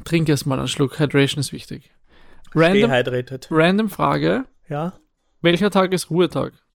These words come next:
Speaker 2: Witzige Frage, lustigerweise. Ich würd sagen
Speaker 1: <laughs> Ist es
Speaker 2: Dienstag.
Speaker 1: Montag? Ist es der Sonntag? Dienstag?
Speaker 2: Ja.
Speaker 1: Okay, wild.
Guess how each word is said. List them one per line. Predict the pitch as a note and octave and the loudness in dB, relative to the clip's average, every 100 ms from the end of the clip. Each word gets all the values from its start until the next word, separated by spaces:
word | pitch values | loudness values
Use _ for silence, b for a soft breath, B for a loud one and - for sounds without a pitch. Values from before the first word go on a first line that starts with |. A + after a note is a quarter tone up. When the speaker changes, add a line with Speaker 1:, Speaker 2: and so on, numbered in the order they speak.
| _ _ - | _ _ -18
Speaker 2:
Witzige | - - F3+ | -6 -2 -2
Frage, | - A#2 E3 G#3+ | 0 2 2 2
lustigerweise. | A#2+ C3 - C#3+ C3+ B2 C3 C#3 C3 - _ _ _ _ - | -2 -4 -6 -2 0 2 0 0 -2 -4 _ _ _ _ -10
Ich | D3 | -4
würd | F#3 | -4
sagen | - D3 C#3+ D3+ D#3 D3+ D3+ | 0 0 0 0 2 2 0
Speaker 1:
<laughs> | - - - - _ _ _ _ _ _ - _ _ _ - - B B B B B B B B _ _ - | -8 -12 -20 -20 _ _ _ _ _ _ -20 _ _ _ -16 -16 B B B B B B B B _ _ -8
Ist | C#3+ | -4
es | D#3 | 0
Speaker 2:
Dienstag. | E3 D3+ | 2 2
Speaker 1:
Montag? | F3+ B2+ C#4+ - - _ | 2 4 2 0 -16 _
Ist | E3+ | -2
es | D#3+ | -2
der | E3+ | -2
Sonntag? | D3+ D#3 E3+ B3 B3+ - | 0 0 0 -2 -2 -2
Dienstag? | F3+ E4+ - - - B3+ - _ | 0 2 0 -6 -6 -8 -12 _
Speaker 2:
Ja. | C#3 C#3+ | -4 -2
Speaker 1:
Okay, | - - D3+ G3 G3 _ | -2 -2 0 0 -2 _
wild. | B2+ C#3+ E3+ - | -2 0 0 -2